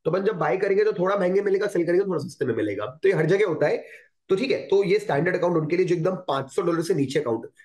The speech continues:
But अगर आप पाँच सौ के ऊपर डिपॉजिट कर सकते हो, तो मैं जो personally यूज़ करता हूँ बता रहा हूँ, not pro,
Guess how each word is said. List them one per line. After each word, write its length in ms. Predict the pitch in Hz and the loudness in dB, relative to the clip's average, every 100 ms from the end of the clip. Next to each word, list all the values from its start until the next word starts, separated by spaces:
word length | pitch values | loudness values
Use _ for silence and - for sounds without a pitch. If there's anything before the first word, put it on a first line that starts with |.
| _ | _
But 100 | 143 | -2
अगर 180 | 143 202 | 0 0
आप 140 | 240 - | 0 -2
पाँच 220 | 135 131 | -4 -4
सौ 140 | - 143 | 0 0
के 80 | 190 | 2
ऊपर 140 | 196 | 2
डिपॉजिट 400 | 180 156 160 156 | 2 2 2 0
कर 140 | 147 | 0
सकते 340 | 135 131 - 110 | 0 -2 -2 -2
हो, 200 | 95 - _ _ _ - | -2 -6 _ _ _ -4
तो 80 | 170 | -2
मैं 240 | 135 143 165 | 0 0 0
जो 100 | 185 | 0
personally 400 | 151 - 151 175 | 0 -2 -2 0
यूज़ 240 | 180 151 | 0 0
करता 220 | 139 135 151 | -2 -2 0
हूँ 80 | |
बता 180 | 135 123 | 0 0
रहा 80 | 139 | -2
हूँ, 160 | 139 123 | 0 0
not 240 | 175 - | -2 -2
pro, 220 | 143 135 | 0 0